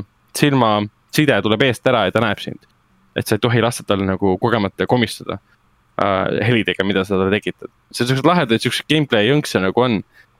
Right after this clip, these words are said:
Aga põhi-, põhimõte ikkagi või põhirõhk ikkagi selles, et ta on väga, väga košmaarne asi, mida mängida, et seal ta ei ole nagu stressirikas selle koha pealt, aga see on, ta on väga rõhuv küll. Et seal ei ole midagi ilusat, seal ei ole, noh,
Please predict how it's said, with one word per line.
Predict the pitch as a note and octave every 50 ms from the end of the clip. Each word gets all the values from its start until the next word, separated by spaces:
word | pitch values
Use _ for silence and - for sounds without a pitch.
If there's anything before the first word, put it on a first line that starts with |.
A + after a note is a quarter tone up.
| _ _ _ _ -
Aga | - G#2 G2+ G2 F2 - G2 G2
põhi-, | - E3+ F3 E3+ D3+ B2 G#2+ G2+
põhimõte | - D3+ D3+ C#3+ A#2 A2+ A2+ - - A2 A2
ikkagi | - A2+ G2+ G2 G2+
või | G#2 G#2+
põhirõhk | G2 C#3 C3 C3 A2+ G#2+ A#2 - - G2
ikkagi | - - G2
selles, | A2+ A2 G2+ G2 G2+
et | E2+ -
ta | - F#2+
on | F#2 F#2
väga, | G#2 A2+ A2 G#2 F2+ F2+
väga | G#2 A2 G#2+ G2
košmaarne | - G#2 F#2 - - A2 G#2+ G2 F#2 F#2+
asi, | G2 G#2 F#2+
mida | E2 D#2+ F2 F2+
mängida, | G2 G2+ F#2+ F2 F2 - - -
et | - -
seal | - G2+ F#2+ F#2+ G2+ - _ - - _ _ _ _ _ _ _ _ -
ta | B2+ C#3
ei | F3
ole | G#3 G#3+ F#3
nagu | D3 B2 C3 B2+ B2 A#2+ A2 G2+ -
stressirikas | - - - - D#3+ F#3+ - - - D3+ G#2+ F#2+ F#2+ - - F2+ F2+ - -
selle | A2 G2 F#2+ F#2+
koha | F#2+ G2 G2+ F#2+ E2+
pealt, | - F2+ F2+ F2+ - -
aga | G#2 G2+ G2+ G#2 G#2
see | A2+
on, | G#2+ G#2+ A2+ G#2 -
ta | - B2+
on | C3
väga | D3 C#3+ C#3+ C3
rõhuv | E3 D3+ C#3+ A2 F#2+ -
küll. | - A2 F#2 - - _ _ - - - _ _ _ _ _ _ -
Et | C3 -
seal | - D3 D3
ei | D3+ D3+
ole | D3 D3
midagi | D3+ D3+ D3+ B2 A2 A#2
ilusat, | C#3 D3 A#2+ G2+ - G2 F2+ -
seal | - - A2 A2 A#2
ei | A#2+
ole, | G#2+ -
noh, | C3+ A#2+